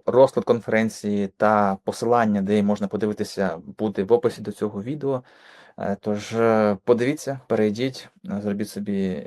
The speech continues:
якусь там закладинку, не загубіть. Е, і зараз це, ну, найпростіше. Взяв свій телефон, відкрив, вже і слухаєш. Все. Тобто, ну, це дивовижні часи, в які ми живемо. Раніше для того, щоб почути там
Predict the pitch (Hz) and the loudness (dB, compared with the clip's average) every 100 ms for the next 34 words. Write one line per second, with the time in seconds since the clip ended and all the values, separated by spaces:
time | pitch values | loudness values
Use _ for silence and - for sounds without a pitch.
0 | - 98 - 98 - 101 104 - 156 131 | -8 -8 -8 -10 -8 -6 -4 -4 -2 -2
1 | - 117 107 110 113 117 143 - _ - | -4 -6 -4 -4 -4 -4 -6 -10 _ -20
2 | - - _ - 104 107 98 113 117 117 | -20 -20 _ -8 -6 -6 -6 -4 -2 0
3 | 113 127 147 139 - 139 135 127 92 120 | 4 4 4 2 0 6 8 6 4 -2
4 | 117 104 110 143 151 - 156 - 107 123 | -6 -6 -4 -4 -4 -6 -6 -6 -2 0
5 | 143 131 135 131 160 139 113 - 143 110 | 2 0 -2 0 0 -2 -6 -4 -2 -2
6 | 139 131 - - 98 - _ _ - 135 | -4 -2 -6 -4 -6 -8 _ _ -4 -2
7 | 107 _ - _ _ 117 110 113 107 85 | -2 _ -20 _ _ -10 -4 0 0 0
8 | 117 107 123 131 139 143 127 131 - 123 | -2 -6 -2 0 2 0 0 -2 -2 -4
9 | - 120 117 139 143 123 123 143 135 117 | -4 -6 0 0 4 2 2 0 -2 0
10 | 117 127 123 - 120 - 123 156 156 123 | 0 2 0 -2 -6 -6 -2 0 0 -4
11 | 117 110 113 | -4 -4 -4